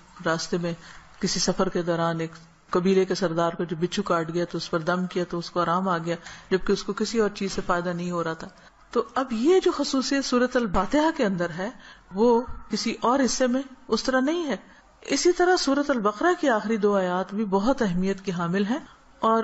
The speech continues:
ان کی ایک فضیلت جو یہاں پتہ چلتی ہے کہ ان کو پڑھ کر اگر کوئی شخص دعا کرتا ہے تو وہ دعا قبول ہوتی ہے۔ ایک اور حدیث میں آتا ہے، عبداللہ بن مسعود سے روایت ہے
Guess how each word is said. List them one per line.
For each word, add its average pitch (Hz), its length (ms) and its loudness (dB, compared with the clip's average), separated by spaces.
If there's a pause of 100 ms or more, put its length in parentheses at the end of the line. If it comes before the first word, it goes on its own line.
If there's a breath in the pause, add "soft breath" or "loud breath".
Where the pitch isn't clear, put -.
ان 277 200 -2
کی 254 400 -4
ایک 302 260 2
فضیلت 240 420 2
جو 226 60 2
یہاں 214 200 4
پتہ 196 200 -2
چلتی 190 440 -2
ہے 240 100 0
کہ 233 200 -2 (160 loud breath)
ان 294 180 2
کو 277 160 2
پڑھ 330 360 2
کر 190 140 2 (240)
اگر 220 240 2
کوئی 220 180 0
شخص 208 280 0
دعا 208 260 6
کرتا 190 400 0
ہے 214 160 0
تو 226 180 -4
وہ 247 180 -2 (360)
دعا 196 300 4
قبول 175 360 -2
ہوتی 156 320 -8
ہے۔ 165 60 -16 (300)
ایک 254 180 0
اور 339 140 4
حدیث 285 340 2
میں 269 100 2
آتا 233 260 0
ہے، 277 120 -2
عبداللہ 208 360 2
بن 220 200 4
مسعود 254 360 2
سے 247 160 0
روایت 165 380 -2
ہے 160 80 -6